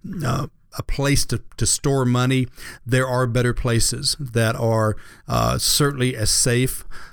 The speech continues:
um, but yet can get you a better return. So that's something that, uh, you might need to look for.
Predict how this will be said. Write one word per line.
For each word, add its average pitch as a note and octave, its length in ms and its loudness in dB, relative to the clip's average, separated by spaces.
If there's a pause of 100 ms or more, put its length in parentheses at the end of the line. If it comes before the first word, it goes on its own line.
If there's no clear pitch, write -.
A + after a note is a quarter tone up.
um, G#2+ 460 0
but A2+ 240 0
yet A#2 240 0
can A2 160 2
get G#2+ 200 -2
you A#2+ 60 2
a A2 40 2
better A2 200 0
return. A2 540 0
So A2 320 2
that's A#2 200 -2
something A#2+ 500 2
that, A2+ 180 0
uh, A2 280 0
you A2+ 220 0
might A#2 300 2
need B2 140 2
to B2+ 40 2
look A#2+ 260 0
for. C3 400 2